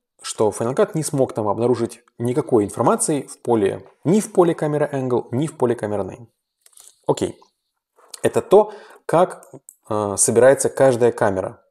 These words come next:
из каких кусочков, как Final Cut понимает, какой кусочек относится к какой камере. Дальше.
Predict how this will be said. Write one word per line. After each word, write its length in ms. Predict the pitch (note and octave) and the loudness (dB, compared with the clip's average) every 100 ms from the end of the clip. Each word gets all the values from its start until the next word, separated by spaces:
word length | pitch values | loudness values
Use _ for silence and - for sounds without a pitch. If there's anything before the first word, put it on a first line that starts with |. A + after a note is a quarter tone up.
| _ _ | _ _
из 120 | - | -4
каких 380 | A#2 G#2+ C3 - | -4 -2 -6 -6
кусочков, 460 | A2 G3 G3+ B2 | 0 0 0 -6
как 240 | - C3 - | 0 -2 0
Final 140 | G#2+ | -2
Cut 120 | D3 | -2
понимает, 300 | - A2+ A#2+ | 0 -2 -2
какой 260 | - A2+ A2 | -2 -2 -2
кусочек 360 | - E3+ F3+ A#2 | 0 -2 -2 -6
относится 340 | B2+ B2+ - | -6 -8 -8
к 60 | - | -6
какой 200 | A2 A2+ | -4 -4
камере. 380 | G2 G2 A2+ _ - - - - - - | -4 -8 -12 _ -20 -20 -20 -20 -20 -4
Дальше. 400 | C3+ D3 - - | 4 4 4 -12